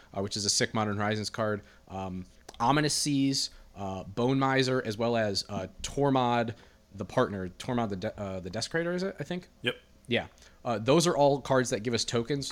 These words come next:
Speaker 1: Tormod is actually, uh, some sick tech because Tormod says, um, whenever one or more cards leave your graveyard, what happens with Toulouse is technically you di-, when you discard that card, it goes to your graveyard, and then Toulouse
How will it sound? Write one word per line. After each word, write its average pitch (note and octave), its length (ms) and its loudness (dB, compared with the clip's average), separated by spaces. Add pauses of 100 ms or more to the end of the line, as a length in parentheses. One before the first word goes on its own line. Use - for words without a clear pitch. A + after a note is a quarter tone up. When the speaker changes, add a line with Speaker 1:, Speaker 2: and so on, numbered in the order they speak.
(100)
Speaker 1:
Tormod E3 380 4
is C3 100 4
actually, B2+ 400 2
uh, A2+ 100 -2
some - 380 -2
sick - 240 -2
tech - 240 0
because A2 240 -2
Tormod C#3+ 360 0
says, A#2+ 340 0 (360)
um, G2+ 260 -4 (220)
whenever C3+ 400 4
one A#2+ 180 2
or C3 60 2
more B2 100 2
cards A#2+ 320 2
leave B2 240 2
your B2 100 2
graveyard, A#2+ 480 2
what A#2+ 120 0
happens E3 280 4
with B2+ 140 0
Toulouse C3 380 2
is A2 100 -2
technically - 480 -2
you A#2 140 -2
di-, A2 300 -2
when B2+ 160 0
you A#2 60 0
discard B2 420 0
that A2 140 -2
card, B2+ 320 0 (200)
it A#2+ 140 -2
goes C3 240 4
to D3+ 80 0
your B2+ 100 2
graveyard, C#3 500 2
and A#2+ 100 0
then A2 140 2
Toulouse B2 380 2